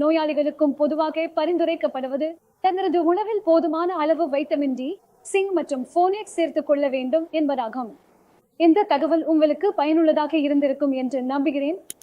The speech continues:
மேலும் உங்கள் பாமோபிளாண்டர் சோரியாசிஸை கட்டுப்படுத்தவும் சிறப்பாக உணரவும் உதவியிருக்கும். இந்த நோய்க்கு நிரந்தரமான சிகிச்சை வேண்டும் என்றால் அல்லது இதை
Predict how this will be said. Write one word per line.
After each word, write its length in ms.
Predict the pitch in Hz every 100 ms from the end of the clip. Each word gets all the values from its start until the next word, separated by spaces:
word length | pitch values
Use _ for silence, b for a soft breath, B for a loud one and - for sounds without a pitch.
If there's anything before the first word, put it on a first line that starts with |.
| 269
மேலும் 300 | 349 403 415 330
உங்கள் 240 | 302 330 320
பாமோபிளாண்டர் 680 | 311 370 381 330 320 311 302 311
சோரியாசிஸை 600 | 302 349 330 302 294 294
கட்டுப்படுத்தவும் 720 | 285 277 269 240 226 277 339 359 _ _ -
சிறப்பாக 520 | 370 403 359 339 370 285
உணரவும் 400 | 311 311 320 320 277
உதவியிருக்கும். 640 | 277 262 247 247 254 226 214 _ _ - 381
இந்த 120 | 392 370
நோய்க்கு 300 | 339 403 415 349
நிரந்தரமான 500 | 320 339 359 349 370 392 403
சிகிச்சை 320 | 320 339 320 294
வேண்டும் 300 | 294 320 294
என்றால் 320 | 247 302 240 233 _ _ 311
அல்லது 260 | 339 381 359 302
இதை 140 | 320